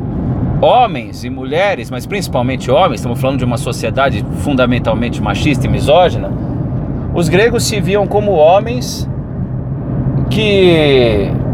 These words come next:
que eram forjados dentro de uma contradição lógica, que na verdade não é uma contradição, é algo fundamentalmente complementar e não contraditório,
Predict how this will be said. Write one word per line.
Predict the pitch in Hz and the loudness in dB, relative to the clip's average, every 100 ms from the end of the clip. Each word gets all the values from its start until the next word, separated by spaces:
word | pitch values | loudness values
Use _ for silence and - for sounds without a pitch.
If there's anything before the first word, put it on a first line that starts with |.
| - - - - - | 0 0 0 -2 -2
que | - 165 | 2 4
eram | 165 180 | 4 2
forjados | 233 226 139 160 226 233 120 - - - - - - - - - - - - - - | 2 0 2 2 4 2 -4 -8 -8 -10 -10 -12 -12 -12 -12 -12 -10 -8 -6 -4 0
dentro | 214 285 262 160 131 | 4 4 4 0 -2
de | 104 | 0
uma | 139 139 135 123 113 | 0 2 2 2 2
contradição | 151 147 147 131 127 151 151 | 0 2 2 2 0 -2 0
lógica, | 131 170 247 - - | 2 2 2 -2 -6
que | 123 | -2
na | 131 | -2
verdade | 127 127 - 170 190 123 107 101 | -2 -2 2 4 4 0 -8 -6
não | 123 135 | -4 0
é | 135 | 0
uma | 160 143 110 | 0 -2 -4
contradição, | 123 120 113 - - 147 196 147 | -6 0 0 0 -2 0 2 4
é | 110 | 4
algo | 127 123 | 4 2
fundamentalmente | 120 156 175 139 127 123 120 107 120 127 - 113 | -4 -4 0 0 0 0 0 2 -2 -4 -4 -6
complementar | - 143 131 120 113 95 143 170 | -2 -2 0 0 0 2 2 2
e | 131 | 0
não | 120 | -4
contraditório, | 120 107 110 107 - - 143 202 120 | -6 -6 -4 -4 -6 -2 0 0 0